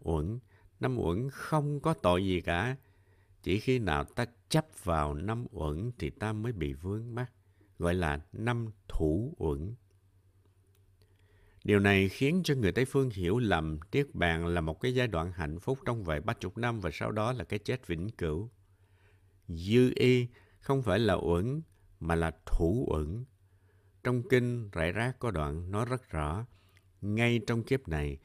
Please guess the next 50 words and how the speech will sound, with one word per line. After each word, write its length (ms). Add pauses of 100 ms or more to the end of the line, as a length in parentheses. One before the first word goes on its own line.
(140)
có 100
nhiều 240
người 220
đạt 220
tới 140
Niết 300
Bàn 280
vô 340
dư 200
y. 280 (580)
Như 120
vậy 140
chứng 240
tỏ 180
rằng 320 (260)
dư 380
y 340 (120)
là 200 (140)
thủ 420
uẩn. 340 (1600)
Ta 340
còn 200
năm 180
uẩn 340
nhưng 240
ta 120
vẫn 500
có 100
thể 160
có 140
Niết 220
Bàn 280
tuyệt 300
đối. 360 (640)
Bụt 220
có 120
năm 240
uẩn 320
nhưng 200
Bụt 240
không 200
bị 100
kẹt 340
vào 120
năm 240
uẩn 280
cho 120
nên 240
Ngài 140
đã 160